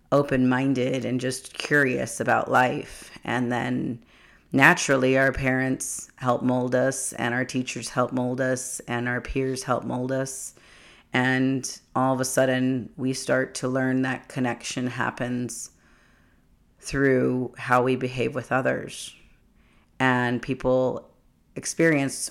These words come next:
or tell us what level of connection they're willing to give us based on how we behave. And we start to morph, and we start to adjust, and we start to do things that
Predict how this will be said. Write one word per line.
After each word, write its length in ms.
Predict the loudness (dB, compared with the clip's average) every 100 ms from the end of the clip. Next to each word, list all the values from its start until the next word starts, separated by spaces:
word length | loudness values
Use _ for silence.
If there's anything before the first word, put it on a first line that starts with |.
| -6
or 100 | -4
tell 280 | 4 4 6
us 460 | 0 -4 -10 -14 _ _ _ _ _ _ _ _ _ _ _ _ -6
what 300 | 6 6 8
level 280 | 6 6 2
of 100 | 0
connection 540 | -2 -2 -2 -2 -2
they're 140 | -2 -2
willing 260 | -2 -4
to 100 | -6
give 200 | -2 -2
us 140 | -2 -2
based 300 | -4 -4 -6
on 100 | -8
how 180 | -6 -6
we 140 | -6
behave. 440 | -8 -8 -8 -8 -12 _
And 720 | -2 2 2 2 0 -4 -6 -14 -8
we 100 | -6
start 300 | 0 0 0
to 80 | 0
morph, 520 | 0 0 -2 -8 -12
and 100 | -8
we 100 | -8
start 320 | -4 -6 -6
to 160 | -6 -6
adjust, 640 | 0 2 2 2 -6 -6 -10
and 160 | -8 -6
we 140 | -4
start 420 | -4 -2 -4 -4
to 540 | -8 -4 -4 -4 -6 -10 -6
do 200 | 0 0
things 380 | 0 -4 -4 -4
that 340 | -4 -4 -10